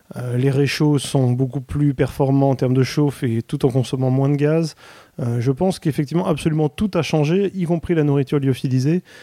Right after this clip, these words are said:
où dans le temps, le choix était restreint et aujourd'hui, on a un menu, euh, sans limite. Le menu du resto du Vieux, du resto Vieux Campeur, il est aujourd'hui, euh, absolument incroyable.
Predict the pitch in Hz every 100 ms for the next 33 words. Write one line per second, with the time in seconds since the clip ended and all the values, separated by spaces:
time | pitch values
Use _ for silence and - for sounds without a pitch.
0 | - - _ 143 135 131 156 147 127 -
1 | 151 139 127 117 - 143 165 147 120 117
2 | 120 127 147 120 113 110 113 117 120 120
3 | 123 123 135 139 117 113 - 139 123 107
4 | 110 - _ _ - _ _ _ 135 143
5 | 180 196 170 147 147 - 160 147 143 139
6 | 139 135 131 131 135 151 - 170 156 139
7 | 123 156 170 127 123 135 147 117 120 117
8 | 135 151 127 107 107 123 143 131 - 139
9 | 139 135 - 110 113 127